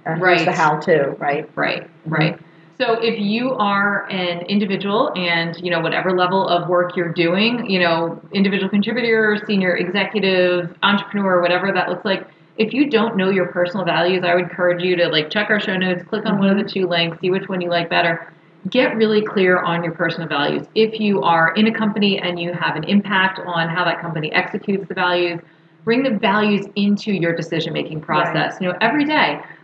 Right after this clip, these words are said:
Speaker 2: let your leaders, you know, know what that looks like. Let them know
Speaker 1: Mm-hmm.
Speaker 2: how to measure the values. Let them know that, you know, we want to make sure that we are keeping these in mind during our decision-making process on a regular basis.
Speaker 1: Yep.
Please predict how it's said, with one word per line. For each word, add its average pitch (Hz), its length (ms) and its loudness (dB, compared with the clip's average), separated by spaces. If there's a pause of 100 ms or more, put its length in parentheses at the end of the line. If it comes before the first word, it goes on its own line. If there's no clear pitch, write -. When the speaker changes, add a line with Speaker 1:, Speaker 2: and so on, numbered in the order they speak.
Speaker 2:
let 202 180 2
your 247 160 2
leaders, 247 300 2 (380)
you 220 120 2
know, 196 100 4
know 190 200 2
what 220 160 2
that 214 140 -2
looks 196 220 -6
like. 147 160 -2
Let 165 160 -2
them 214 140 0
know 208 80 2
Speaker 1:
Mm-hmm. 202 100 0
Speaker 2:
how 220 60 2
to 214 80 2
measure 185 380 0
the 170 80 -2
values. 147 400 -2
Let 160 180 -6
them 190 100 -2
know 185 240 2
that, 170 340 0
you 180 60 -2
know, 170 140 0
we 190 160 2
want 190 320 0
to 208 100 -6
make 180 180 0
sure 175 280 2
that 165 160 0
we 165 100 0
are 156 100 0
keeping 180 340 -4
these 170 160 0
in 160 100 -6
mind 156 320 0 (380)
during 185 280 6
our 170 140 2
decision-making 160 600 -2
process 151 640 0 (120)
on 151 320 0
a 151 80 -2
regular 147 300 0
basis. 226 420 0
Speaker 1:
Yep. 254 240 2